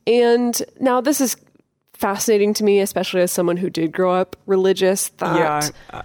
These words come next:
Speaker 2: I wonder what you two would think of this, 'cause I'm like, "Uh," <laughs> over
Speaker 1: I,
Speaker 2: here, but
Speaker 1: I think that part of this is potentially valid of, yeah, if I'm with a partner who isn't quite aligned in the same values or in the same beliefs as me, that that could cause some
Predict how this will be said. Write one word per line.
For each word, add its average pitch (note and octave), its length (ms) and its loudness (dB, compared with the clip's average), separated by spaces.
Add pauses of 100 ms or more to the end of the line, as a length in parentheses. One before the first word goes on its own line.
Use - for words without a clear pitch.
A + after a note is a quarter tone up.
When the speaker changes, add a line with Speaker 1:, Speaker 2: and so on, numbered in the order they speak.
(160)
Speaker 2:
I E3+ 60 -6
wonder E3+ 360 -2
what D#3 200 -2
you F3 100 -2
two F#3 240 -2
would D#3+ 160 -2
think D#3+ 260 -4
of D3+ 140 -2
this, D#3 300 -2
'cause F#3 180 -2
I'm E3+ 220 -2
like, D3 340 0
"Uh," D#3+ 500 0 (120)
<laughs> - 120 -10 (140)
over B3 320 4
Speaker 1:
I, F3 80 6
Speaker 2:
here, D3+ 380 2
but - 200 -2
Speaker 1:
I A3+ 220 2
think A3 400 -2
that F#3 340 0
part F3+ 280 -2
of F3+ 160 -2
this - 500 -4 (640)
is A3+ 100 0
potentially F#3+ 520 -2
valid G3+ 520 0 (100)
of, F3+ 380 -2
yeah, F3+ 360 0
if E3+ 120 -2
I'm F3 140 -2
with F3 120 -2
a E3+ 60 -4
partner E3+ 440 -2
who E3 440 -4 (300)
isn't F#3+ 300 0
quite - 240 -4
aligned F3 500 0
in D#3+ 80 -6
the E3+ 80 -4
same E3+ 260 -4
values F3+ 420 0
or F3+ 60 -2
in E3 80 -2
the E3+ 80 -6
same E3+ 220 -4
beliefs E3+ 420 -6
as F#3 140 -6
me, G3+ 180 2
that F3+ 220 -2
that - 180 -6
could - 160 -10
cause E3 420 -4
some D#3+ 720 -4